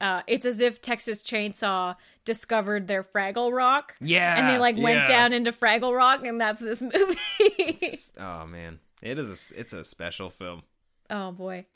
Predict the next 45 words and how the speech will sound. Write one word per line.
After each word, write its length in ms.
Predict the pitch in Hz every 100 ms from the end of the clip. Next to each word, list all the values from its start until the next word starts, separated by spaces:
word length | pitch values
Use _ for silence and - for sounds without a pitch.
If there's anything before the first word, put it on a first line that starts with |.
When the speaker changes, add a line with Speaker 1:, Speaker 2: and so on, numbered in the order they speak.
| - -
Speaker 1:
Okay, 220 | 262 294 262
so 160 | 254
what 300 | 226 233 277
is 180 | 311 269
your 140 | 294
rating 500 | 262 226 202 208 202
of 400 | - 196 190 185
Texas 300 | - 214 226
Chainsaw 360 | - 208 202 196
Massacre 440 | 196 190 208 254 262
Two? 400 | - 156 - -
Speaker 2:
It's 140 | - 139
very 240 | 226 254
hard, 400 | 254 262 262 269 - - 151
uh, 500 | 160 175 175 170 160
because 300 | 175 175 160
I 60 |
love 260 | 160 139 -
it. 120 | - -
And 180 | 120
I, 120 | 117 104
I, 80 |
I 200 | 110 90 117
wanna 380 | 117 120 131
give 140 | 127 123
it 80 | 113
a 60 |
four 260 | - 110 101
out 80 | 92
of 80 |
four. 300 | - 92 85 -
And 140 | 135
I 60 | 151
probably, 680 | - 156 170 151 160 156 -
I 60 |
probably 420 | - 123 139 139
really 220 | 127 120 107
should 600 | - - 117 110 110 139
give 220 | 139 123
it 80 | 131
a 60 |
four 280 | 123 135 135
out 60 | 127
of 80 | -
four. 360 | 131 135 139